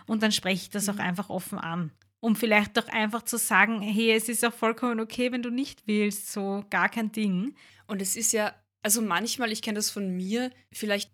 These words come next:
Speaker 2: zögere ich die Entscheidung raus, weil ich grad wirklich nicht weiß, ob ich, sagen wir, Hausnummer in drei Tagen Lust oder Kraft dafür hab.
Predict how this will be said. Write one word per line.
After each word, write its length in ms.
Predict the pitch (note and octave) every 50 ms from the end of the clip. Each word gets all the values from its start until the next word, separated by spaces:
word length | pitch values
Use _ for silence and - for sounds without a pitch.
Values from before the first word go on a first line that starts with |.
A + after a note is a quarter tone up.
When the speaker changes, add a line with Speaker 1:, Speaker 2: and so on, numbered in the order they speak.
| - -
Speaker 2:
zögere 260 | - B3+ A#3 A3 A3+
ich 100 | G#3+ A3
die 100 | - A3
Entscheidung 440 | G3+ G3+ - G3 F#3 F#3+ G#3 G#3 G3
raus, 440 | F#3+ E3 D#3+ F3 G3+ A3+ A3+ - -
weil 180 | - G3 F#3+ G3+
ich 220 | G3+ - - - _ _ _ _ _ _
grad 300 | - F#3+ F#3+ G3 F#3+ F#3+ F3+
wirklich 480 | F#3 G#3 A#3 B3 B3 - B3 A3 A3 -
nicht 300 | G3+ F#3+ F#3+ - - -
weiß, 500 | F#3+ D#3 D#3+ F3+ G3+ B3 A#3 - - - - _ _ _ _
ob 180 | - G3+ F#3+ -
ich, 360 | - G#3 F#3+ - - - - - _ _ _ _ _ _ _ _ _ _ _ -
sagen 320 | - - E3+ E3 E3+ E3+
wir, 140 | F3+ F3 E3+
Hausnummer 440 | F#3 F#3+ F#3+ - - G3+ G3+ G3 G3
in 120 | F#3 F#3 F#3
drei 240 | - E3+ F3 F#3+ F#3+
Tagen 480 | - - F3 E3+ F3+ F3+ G#3 G3 F#3+
Lust 440 | F#3+ F#3 E3+ F#3+ G3+ F#3+ - - -
oder 140 | F3+ F#3 F3
Kraft 400 | - - - E3 E3 - - -
dafür 320 | E3 D#3 - - D#3+ D#3
hab. 220 | - D3+ - -